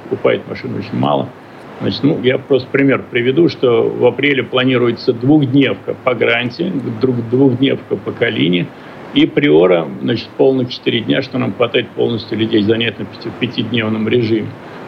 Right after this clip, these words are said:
То есть вот эти вещи, они, конечно, замечательные. И, по-, насколько я знаю, Минпромторг провел, э, переговоры с вазом и попросил, чтобы за нами эту ком-, ну, вот эту машину оставили, чтобы ее никому не отдавали. Это очень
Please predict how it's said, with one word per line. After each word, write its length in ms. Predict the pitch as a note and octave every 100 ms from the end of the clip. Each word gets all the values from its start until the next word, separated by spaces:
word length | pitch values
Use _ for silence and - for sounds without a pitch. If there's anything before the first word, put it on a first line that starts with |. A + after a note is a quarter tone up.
| -
То 80 | -
есть 160 | A2+ -
вот 160 | B2
эти 200 | B2+ G#2+
вещи, 280 | C3 C3 -
они, 140 | A#2
конечно, 260 | A2+ - A2
замечательные. 640 | G#2+ A#2+ - E3+ E3+ C#3+ B2
И, 160 | D3
по-, 200 | D3+ -
насколько 520 | B2+ B2 A#2 - A#2
я 120 | - G#2+
знаю, 280 | C3+ D3+ C3+
Минпромторг 560 | B2 - A#2+ A#2+ B2+
провел, 460 | - B2+ C3 B2+ G2+ - - - -
э, 80 | A2+
переговоры 600 | G2 A#2+ B2 A#2+ C#3+ D#3+
с 100 | -
вазом 380 | C3 B2 G2+ G#2 C3
и 60 |
попросил, 480 | B2 - A#2 - C#3+
чтобы 200 | - A2+
за 100 | A#2+
нами 240 | B2+ C3+ B2
эту 220 | - -
ком-, 220 | C#3 B2+ B2
ну, 200 | A#2+ A2+
вот 200 | A#2 A#2
эту 120 | A2+ A#2
машину 340 | A2+ - A2+
оставили, 360 | G#2+ - D2+ -
чтобы 240 | - -
ее 60 | A#2+
никому 320 | A#2 A#2+ G#2+
не 100 | A2+
отдавали. 480 | A2 A2 A2 A2 A2+
Это 120 | -
очень 240 | - -